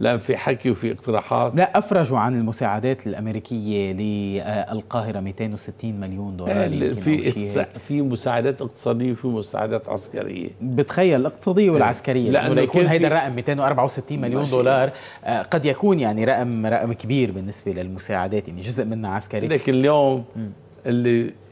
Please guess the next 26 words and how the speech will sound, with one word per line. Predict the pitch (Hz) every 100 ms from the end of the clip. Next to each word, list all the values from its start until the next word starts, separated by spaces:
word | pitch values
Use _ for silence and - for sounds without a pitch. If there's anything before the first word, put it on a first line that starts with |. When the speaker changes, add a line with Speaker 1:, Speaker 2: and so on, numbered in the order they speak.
| -
Speaker 1:
اللي | 101 110
عم | 95 104 113
يجيو-، | 104 131 131
اللي | 117 110
عم | 101 110
يجيون | 101 135 190 139
للمصريين | 110 107 107 - 120 113 117 110 101 - - 117
من |
الخليج، | 127 113 117 110 110 107 - - - -
هيدي | 175 143
بتصير | 139 - - 151
مثل | 139 131
ما | 135
بقولوا | 127 143 139 135 131 131 151
هن | 170
الأمريكان | 127 123 127 120 147 120 - - -
peanuts، | 190 123 85 - -
يعني | - 208
ما، | - - 233
ما | - 104
لها | -
طعمة. | - - 104 -
Speaker 2:
ما | 104 85
لها | 73 -
طعمة. | - -
Speaker 1:
لا، | 196 220